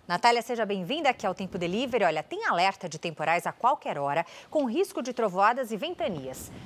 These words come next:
No sábado, a temperatura não passa dos vinte e três graus. No domingo e na segunda, máxima de vinte e cinco.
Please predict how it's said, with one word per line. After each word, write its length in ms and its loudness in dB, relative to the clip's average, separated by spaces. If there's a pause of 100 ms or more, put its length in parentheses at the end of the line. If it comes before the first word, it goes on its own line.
(100)
No 80 -6
sábado, 460 6
a 80 6
temperatura 680 4
não 140 -2
passa 380 6
dos 200 -2
vinte 200 -4
e 40 -14
três 260 0
graus. 420 -2
No 220 0
domingo 420 0
e 40 -2
na 140 0
segunda, 640 2 (420)
máxima 400 2
de 120 -6
vinte 200 -6
e 40 -20
cinco. 360 -14